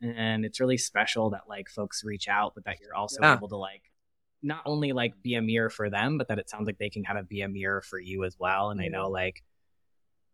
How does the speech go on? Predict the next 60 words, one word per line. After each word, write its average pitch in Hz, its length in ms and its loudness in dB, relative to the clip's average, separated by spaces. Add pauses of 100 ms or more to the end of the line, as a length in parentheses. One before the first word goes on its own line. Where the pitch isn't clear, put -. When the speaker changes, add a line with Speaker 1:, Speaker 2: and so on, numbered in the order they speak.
(200)
Speaker 1:
it 135 160 -4
do-, 143 200 6
and 143 120 4
I'm 143 120 6
sure 156 420 4
that 160 140 2
there 123 140 6
are 107 80 4
so 131 400 -2
many 135 160 -2
people 120 200 -2
that 110 260 -4
didn't 202 260 -4
message 139 400 -4
you, 147 180 2
but 117 140 2
who 117 120 0
it 113 160 2
really 104 260 0
meant 95 320 -2
something 98 440 -4
to 90 140 -6
anyway. 71 480 -6 (100)
And 160 100 0
Speaker 3:
Yeah. 113 60 8 (100)
Speaker 1:
it, - 60 -4 (100)
they, 127 120 0
they 123 160 4
maybe 123 220 4
felt 120 300 0
the 113 80 -8
same 107 280 -2
way, 107 220 0
but 110 220 -4 (320)
were 110 120 0
in 135 80 4
a 123 60 -2
place - 240 -18
where 120 60 -8
they 110 100 -4
didn't 131 140 2
Speaker 2:
Right. 127 180 8
Speaker 1:
feel - 80 -16
like 104 80 -20
they 107 100 -10
could 98 120 -10
reach 98 240 -8
out, 95 240 -6
or 92 60 -14
they 92 120 -8
didn't 104 180 -4
wanna, 101 220 -4 (260)
you 113 100 -4
know, 104 100 0
like, 101 180 -4
bother 107 320 0
you 101 180 -4
or 98 120 -4
whatever. 95 360 -4
So, 107 300 -2